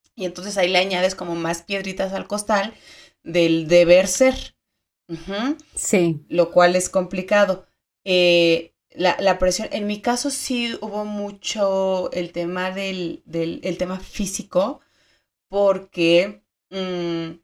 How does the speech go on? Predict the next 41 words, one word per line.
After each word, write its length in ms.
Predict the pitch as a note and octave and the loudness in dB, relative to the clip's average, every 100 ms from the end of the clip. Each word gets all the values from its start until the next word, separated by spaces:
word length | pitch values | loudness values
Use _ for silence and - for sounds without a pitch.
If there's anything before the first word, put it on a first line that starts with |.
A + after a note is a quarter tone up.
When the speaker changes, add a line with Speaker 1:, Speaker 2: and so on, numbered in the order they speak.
| _ | _
Speaker 1:
sí 340 | - - G#3 G3 | -10 -6 -2 4
era, 500 | F#3+ F#3 F#3 F#3 - | 4 4 -2 -4 -6
sobre 240 | - F#3 | -2 -2
todo 220 | F3 G3 A#3 | 0 -2 -2
mi, 200 | A3 - | -6 -6
mi, 200 | F3 D#3+ | -6 -4
mi 120 | E3+ | -4
abuela 540 | D#3+ D#3 E3+ F#3 F#3 - | -4 -2 -2 -2 -4 -6
materna, 720 | E3+ E3 F3 E3+ F3 F#3 G#3 _ _ _ _ _ _ - | -8 -6 -6 -6 -6 -8 -10 _ _ _ _ _ _ -8
era 200 | F#3 F#3+ | -6 -4
mucho 340 | F#3+ F#3 G3 | -6 -6 -4
de, 340 | F#3 F3 E3+ _ _ _ _ | 0 0 -2 _ _ _ _
"Párate 300 | A#3+ C#4+ D#4 | -6 -2 2
derecha, 500 | C#4+ A3 G#3 F#3 - _ _ _ _ | 2 0 -2 -8 -10 _ _ _ _
te 100 | A3+ | -4
voy 160 | A3 C#4+ | 2 2
a 80 | D#4+ | 2
comprar 300 | D4 C4 C4 | -2 -2 -2
una 180 | B3+ | -4
faja, 460 | A#3+ A3+ - E3+ D#3+ - _ _ | -6 -10 -6 -8 -8 -16 _ _
usa 220 | - D#4+ | -2 -2
taconcitos", 920 | D#4+ - G#3 G3+ A#3 G#3 E3+ E3 - _ _ - | -2 -6 -6 -4 -6 -2 -2 -2 -6 _ _ -10
eh, 420 | G3 F#3+ F3+ - _ _ _ _ _ _ _ _ _ | -4 -4 -4 -10 _ _ _ _ _ _ _ _ _
cosas 320 | - G3 A#3 A3+ | -2 0 0 -8
así, 320 | F#3 G3 - | -8 -10 -8
"Usa 180 | A#3 D4 | -2 0
medias", 420 | B3 A3 F#3+ E3 | 0 -2 -4 -4
me 60 | E3+ | -6
acuerdo, 280 | - F3 F3+ | -2 -2 -2
en 80 | F3 | -6
mis 120 | - | -8
quince 280 | G#3 G#3 G#3+ | -10 -6 -4
años 260 | G#3 G3+ | -4 -6
yo 100 | G3 | -8
no 100 | G3+ | -8
quería 220 | F#3+ E3+ | -6 -6
medias, 380 | F3 F3+ F3+ E3+ | -4 -4 -4 -6
jamás 300 | E3 E3+ E3 | -8 -8 -8
en 80 | G#3 | -8
mi 120 | F#3 | -8
vida. 400 | D#3+ F3 E3+ D#3 | -6 -6 -6 -8